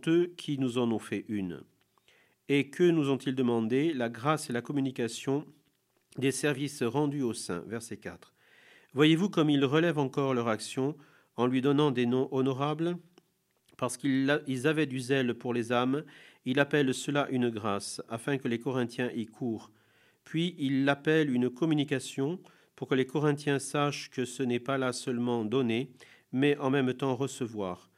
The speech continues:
Ce dont il nous priait, dit l'apôtre, c'était donc de nous charger d'un tel service. Et ce ne fut pas comme nous, nous y attendions.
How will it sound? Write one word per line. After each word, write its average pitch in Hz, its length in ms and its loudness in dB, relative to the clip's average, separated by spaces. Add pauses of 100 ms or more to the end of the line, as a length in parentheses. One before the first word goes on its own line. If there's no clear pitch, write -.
(420)
Ce - 160 -2
dont 170 240 4
il 147 240 -2
nous 151 140 2
priait, 139 420 -2
dit 123 140 -2
l'apôtre, 127 560 -2
c'était 143 340 -4
donc 151 300 2
de 131 100 2
nous 123 160 0
charger 139 440 -4
d'un 123 160 -2
tel 135 260 -6
service. 101 560 -12 (840)
Et 127 100 0
ce 131 140 0
ne 156 140 6
fut 151 240 -6
pas 151 260 2
comme 131 340 0
nous, 139 380 2
nous 120 340 -4
y 131 40 2
attendions. 104 560 -4